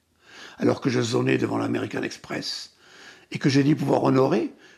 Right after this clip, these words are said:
puisque je savais que Wolfgang avait rapporté un kilo de shit d'Istanbul. Je me méfie et, avant de pénétrer sur cette place, l'observe un moment depuis l'angle d'une ruelle, puis je m'avance.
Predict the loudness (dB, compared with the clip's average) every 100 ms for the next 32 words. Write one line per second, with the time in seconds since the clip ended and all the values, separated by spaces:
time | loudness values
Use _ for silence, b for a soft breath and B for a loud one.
0 | _ -10 -6 -4 -2 0 0 -2 -4 -4
1 | -2 -2 -2 -4 -6 -6 -6 -8 -8 -6
2 | -6 -4 -4 -4 -8 -8 -8 -8 -8 -10
3 | -14 _ _ _ _ _ _ _ _ _
4 | B B B B 0 4 6 6 4 4
5 | 0 0 -2 2 2 2 -8 -20 B B
6 | B _ 2 2 4 4 4 2 0 -2
7 | -4 -6 -4 -2 2 2 0 -6 -10 B
8 | B B -4 -4 -2 0 2 2 2 2
9 | 0 -2 -6 -4 -4 -4 -4 -4 -4 -4
10 | -4 -4 -10 b b b _ -6 -2 -2
11 | -4 -10 -16